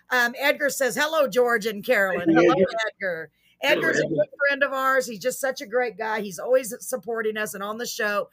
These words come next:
Speaker 1: We have a lot of people that never let us down. I can always count on their
Speaker 2: Good.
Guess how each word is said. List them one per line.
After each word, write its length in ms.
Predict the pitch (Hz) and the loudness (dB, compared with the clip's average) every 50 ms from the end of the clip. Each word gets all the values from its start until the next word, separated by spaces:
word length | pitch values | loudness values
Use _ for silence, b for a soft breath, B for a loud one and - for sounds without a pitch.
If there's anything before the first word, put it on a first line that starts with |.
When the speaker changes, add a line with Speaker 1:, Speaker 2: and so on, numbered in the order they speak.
| b b b b _ | b b b b _
Speaker 1:
We 120 | 247 269 | -2 0
have 100 | 269 247 | 0 2
a 60 | 233 | 2
lot 200 | 226 226 240 262 | 0 2 2 0
of 100 | 285 269 | 0 -2
people 280 | 277 285 277 233 254 247 | -4 -8 -2 0 0 0
that 180 | 226 214 196 185 | 2 0 -4 -6
never 260 | 208 214 233 254 269 254 | -4 -2 0 2 2 2
let 180 | 240 226 226 | 2 2 0
us 160 | 226 226 - - | 0 -2 -4 -6
down. 240 | - 190 185 175 180 | -6 -6 -6 -4 -4
I 80 | 185 185 | -6 -6
can 120 | - 196 | -4 -6
always 240 | 196 214 233 226 - | -4 -4 -4 -4 -4
count 220 | - 233 208 202 | -4 -4 -4 -4
on 80 | 196 190 | -4 -2
their 160 | 190 - - | -2 0 0
Speaker 2:
Good. 100 | - - | -2 -4